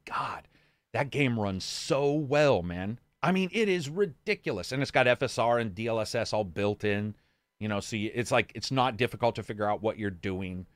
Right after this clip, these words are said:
Um, there's some settings there that are a little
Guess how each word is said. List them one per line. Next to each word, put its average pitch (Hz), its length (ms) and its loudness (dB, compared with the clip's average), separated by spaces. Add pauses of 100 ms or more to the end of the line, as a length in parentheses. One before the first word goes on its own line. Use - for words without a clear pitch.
(320)
Um, 95 300 -4 (340)
there's 107 140 -2
some 98 140 -8
settings 104 500 2
there 98 220 0
that 92 140 -6
are 92 100 -2
a 90 40 -6
little 87 300 -6